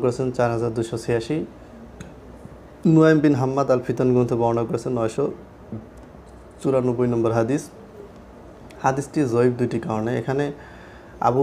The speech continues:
খলিফা নামে একজন মাজহুল, অজ্ঞাত রাবি আছে। অজ্ঞাত বলতে যাকে আপনি চেনেন না, যে ব্যক্তিকে আপনি চেনেন না, সেই ব্যক্তির কাছে কি আপনি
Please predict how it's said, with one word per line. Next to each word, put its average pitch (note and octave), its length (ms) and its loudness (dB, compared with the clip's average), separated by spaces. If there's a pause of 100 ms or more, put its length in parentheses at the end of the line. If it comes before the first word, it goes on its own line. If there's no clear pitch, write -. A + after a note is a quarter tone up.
খলিফা C#3 320 4
নামে C3+ 220 0
একজন B2+ 280 2
মাজহুল, A2+ 360 0 (160)
অজ্ঞাত A#2+ 260 -2 (100)
রাবি A2+ 280 2
আছে। B2 160 -4 (580)
অজ্ঞাত D3+ 260 2 (100)
বলতে D#3 180 0 (100)
যাকে B2+ 240 0
আপনি B2+ 220 0
চেনেন A2 300 -2
না, G2+ 80 -4 (240)
যে C#3 80 4 (100)
ব্যক্তিকে C#3+ 380 0
আপনি C#3+ 260 2
চেনেন C3 280 0
না, C3 80 -2
সেই B2+ 220 -2
ব্যক্তির B2 300 -2
কাছে B2 200 -2
কি A#2 100 -4
আপনি A#2+ 200 -2